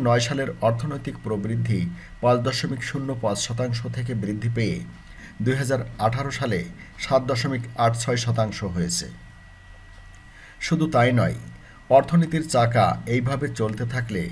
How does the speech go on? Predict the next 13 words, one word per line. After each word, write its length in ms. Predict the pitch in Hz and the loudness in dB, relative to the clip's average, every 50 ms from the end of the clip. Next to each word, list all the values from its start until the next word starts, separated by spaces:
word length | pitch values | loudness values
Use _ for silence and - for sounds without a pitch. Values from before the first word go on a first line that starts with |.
| - - - - - - - 113 | -8 -12 -18 -20 -14 -2 0 2
আজকের 280 | 120 117 - 127 135 127 123 - - 113 | 2 2 2 0 -2 -2 -2 0 2 2
অর্থনীতির 460 | 127 131 - 165 151 147 - 156 135 120 - | 2 4 2 0 -2 -2 -2 -4 -6 -2 -2
পরিমাণ 320 | 113 107 110 107 113 113 117 120 117 | -2 0 0 2 2 2 2 0 0
তিনশো 320 | 123 131 131 139 - - 139 120 110 | -2 -4 -4 -4 -4 -4 -4 -2 0
বিলিয়ন 300 | 110 113 117 120 120 117 110 101 | 0 2 2 4 4 4 2 2
ডলার 200 | 101 104 107 110 - - | 2 2 2 0 -2 -4
থেকে 160 | 123 113 120 110 92 92 | -2 -2 0 0 0 0
বেড়ে 240 | 107 110 104 87 - - - - - - - - 113 | 0 0 0 -2 -4 -6 -10 -14 -18 -20 -14 -6 -4
দ্বিগুণের 420 | 113 135 135 143 143 139 135 123 107 95 | -2 -2 0 0 0 0 0 0 0 0
বেশি 240 | 110 113 - - 139 | 0 0 0 -2 -2
হয়ে 240 | 127 131 131 107 - - - - - - - - - - | -2 -2 0 -2 -2 -2 -6 -10 -14 -18 -20 -18 -10 -6
দুই 160 | 117 131 139 143 143 | -2 0 0 0 0
হাজার 180 | 139 147 139 | -2 -2 -4